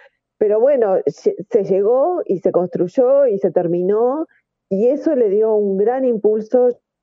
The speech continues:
yo creo, a toda la, eh,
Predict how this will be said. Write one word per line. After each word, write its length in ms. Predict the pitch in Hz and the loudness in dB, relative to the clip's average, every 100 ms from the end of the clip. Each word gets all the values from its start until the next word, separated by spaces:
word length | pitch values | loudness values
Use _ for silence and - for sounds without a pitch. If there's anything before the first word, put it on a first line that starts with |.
| _ | _
yo 140 | - 190 | -6 -2
creo, 360 | 196 202 - - - | 0 0 -2 -6 -6
a 220 | 175 165 _ _ 226 | -6 -6 _ _ -4
toda 100 | 226 | -2
la, 180 | 202 - _ _ _ _ _ _ _ _ _ _ - | -2 -6 _ _ _ _ _ _ _ _ _ _ -6
eh, 500 | - 175 170 160 | -2 0 0 -2